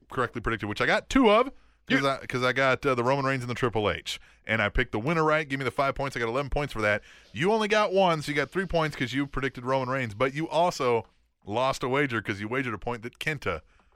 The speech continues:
Speaker 1: would be in the Royal Rumble.
Speaker 2: Yeah, damn it.
Speaker 1: <laughs>
Speaker 2: I really thought one of these injured
Speaker 1: Yeah.
Speaker 2: fucks would be back.
Speaker 1: <clears throat> I thought so, too. So we ended up, not too bad. It was fifteen to twenty-eight. I mean, I beat you by, what, thirteen there?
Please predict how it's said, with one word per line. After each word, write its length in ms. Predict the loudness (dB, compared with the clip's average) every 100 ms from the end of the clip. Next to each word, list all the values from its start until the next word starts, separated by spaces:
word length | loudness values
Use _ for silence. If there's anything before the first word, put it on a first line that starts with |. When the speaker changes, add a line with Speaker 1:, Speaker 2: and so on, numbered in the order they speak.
| _ _ -18
Speaker 1:
would 140 | -14
be 120 | -10 -10
in 80 |
the 80 | -8
Royal 300 | -8 -6 -8
Rumble. 200 | -8 -4
Speaker 2:
Yeah, 280 | 0 0 0 -4
damn 240 | -4 -2
it. 200 | 2 2
Speaker 1:
<laughs> 720 | 0 0 -2 -2 -4 -4 -6 -2
Speaker 2:
I 80 | 2
really 240 | 2 2
thought 240 | 2 2
one 100 | 2
of 80 | 0
these 140 | 0 -2
injured 220 | -2 2
Speaker 1:
Yeah. 160 | 4 6
Speaker 2:
fucks 260 | 4 2 -4
would 120 | -6
be 100 | 0
back. 540 | 2 2 0 -6 -20 _
Speaker 1:
<clears throat> 120 | -10
I 460 | -6 -4 -4 -6
thought 180 | -4 -2
so, 100 | -2
too. 240 | 2 2 2 -4 _ _ -16 0
So 140 | 4
we 140 | 6
ended 220 | 6 6 6
up, 160 | 4
not 180 | 4 4
too 240 | 6 8
bad. 280 | 8 6 6
It 20 |
was 100 | 2
fifteen 300 | 0 -2 -2
to 60 | -2
twenty-eight. 640 | 0 2 2 2 2 2 -2
I 40 | -8
mean, 120 | -4
I 20 |
beat 160 | -4 -2
you 80 | 0
by, 200 | 0 -2 -10
what, 160 | -10
thirteen 420 | -2 -2 -2 -10 -12
there? 180 | -14